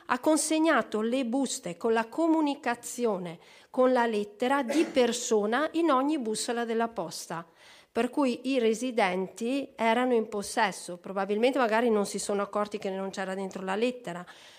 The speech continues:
però il cartello c'era sulle isole. Io comunque sono rimasta allibita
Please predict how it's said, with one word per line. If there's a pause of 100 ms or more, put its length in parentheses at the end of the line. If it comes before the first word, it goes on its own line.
(300)
però (680)
il
cartello
c'era
sulle
isole. (320)
Io
comunque
sono
rimasta
allibita